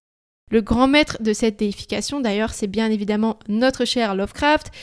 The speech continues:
et son panthéon de ses grands anciens et de ses dieux très anciens. Des monstres extraterrestres qui vont être vénérés comme des dieux par certains mortels. Lovecraft s'inspira d'ailleurs d'autres cultes religieux comme la mythologie celtique.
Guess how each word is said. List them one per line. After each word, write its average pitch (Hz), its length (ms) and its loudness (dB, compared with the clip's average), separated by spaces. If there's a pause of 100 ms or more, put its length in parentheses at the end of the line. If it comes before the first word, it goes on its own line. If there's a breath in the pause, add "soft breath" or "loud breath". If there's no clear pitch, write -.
(360 loud breath)
et 349 100 8
son 311 140 0
panthéon 247 400 0
de 233 80 -2
ses 220 200 -4
grands 247 260 -2
anciens 233 440 -4
et 240 120 0
de 220 100 -2
ses 220 140 -4
dieux 240 220 -2
très 247 320 -4
anciens. 202 400 -8
Des 262 120 6
monstres 254 300 -2
extraterrestres 233 600 -4
qui 226 100 -6
vont 214 100 -2
être 214 140 -2
vénérés 240 420 0
comme 214 140 -2
des 208 140 0
dieux 226 240 0
par 208 200 -4
certains 247 320 0
mortels. - 440 -4 (500 loud breath)
Lovecraft 339 400 6
s'inspira 247 420 2
d'ailleurs 247 300 4
d'autres 269 220 0
cultes - 280 0
religieux 202 380 -2
comme 240 140 -2
la 202 100 2
mythologie 202 400 -2
celtique. - 420 -6